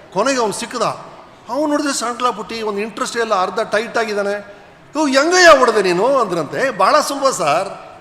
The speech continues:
ಮೊದಲು ಬಾಣ ಹೊಡೆದ್ಬಿಡ್ಬೇಕು, ಅದು ಎಲ್ಲಿ ಬೀಳುತ್ತೋ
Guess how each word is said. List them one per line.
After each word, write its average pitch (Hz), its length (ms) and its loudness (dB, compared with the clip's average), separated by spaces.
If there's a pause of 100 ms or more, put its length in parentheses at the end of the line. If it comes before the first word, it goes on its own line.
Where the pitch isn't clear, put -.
(440)
ಮೊದಲು 247 360 -2
ಬಾಣ 254 240 4
ಹೊಡೆದ್ಬಿಡ್ಬೇಕು, 240 880 2 (300)
ಅದು 233 160 2
ಎಲ್ಲಿ 285 340 4
ಬೀಳುತ್ತೋ 196 640 0